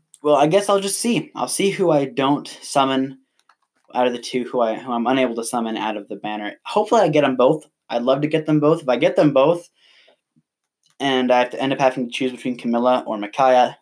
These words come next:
that'll be a real tough decision considering how I have no attachment to either of them. Uh, <laughs> but we,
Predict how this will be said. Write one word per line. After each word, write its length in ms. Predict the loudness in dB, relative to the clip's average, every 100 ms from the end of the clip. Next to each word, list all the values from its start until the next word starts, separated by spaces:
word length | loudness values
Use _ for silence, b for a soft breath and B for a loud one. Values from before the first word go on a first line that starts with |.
| _
that'll 340 | 2 4 4 2
be 160 | 0
a 80 | 0
real 220 | 2 0
tough 220 | 0 -2 -2
decision 480 | -8 -6 -6 -8
considering 440 | -10 -12 -8 -8 -8
how 240 | -6 -6
I 100 | -6
have 220 | -6 -8
no 160 | -6 -6
attachment 420 | -6 -10 -10 -8
to 80 | 0
either 220 | 0 0
of 80 | -6
them. 260 | -8 -8 -12 b b b b b _
Uh, 260 | 0 2 4
<laughs> 40 |
but 140 | 2
we, 380 | 2 2 2 -2